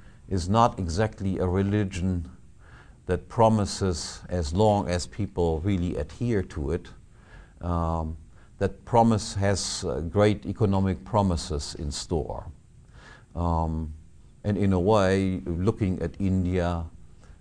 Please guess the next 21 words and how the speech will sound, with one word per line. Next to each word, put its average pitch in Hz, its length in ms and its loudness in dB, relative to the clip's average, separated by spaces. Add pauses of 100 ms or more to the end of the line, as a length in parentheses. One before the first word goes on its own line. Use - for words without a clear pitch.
uh, 80 460 -2 (420)
we 101 140 2
can 95 260 -2
see 101 440 0
that 90 260 0
that 87 180 -4
is - 380 -6 (460)
somehow 87 520 -2
borne 87 520 2
out 92 380 0
by 87 220 0
the 85 140 -4
facts. - 760 -10 (560)
Uh, 78 360 -4 (540)
in 98 140 0
addition, 95 500 2
of 92 220 -4
course, 92 300 0
India 90 380 0
has 82 300 -4
also, 80 500 -6